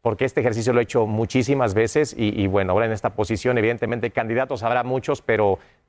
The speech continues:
tiene que ser alguien que entre y que sea de toda la confianza y que,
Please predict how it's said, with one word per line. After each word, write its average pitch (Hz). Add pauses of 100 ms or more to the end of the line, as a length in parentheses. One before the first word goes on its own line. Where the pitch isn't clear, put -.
(120)
tiene 127
que 113
ser 123
alguien 123
que 120
entre 120
y -
que 110
sea 127
de 113
toda 123
la 113
confianza 123
y 117
que, 101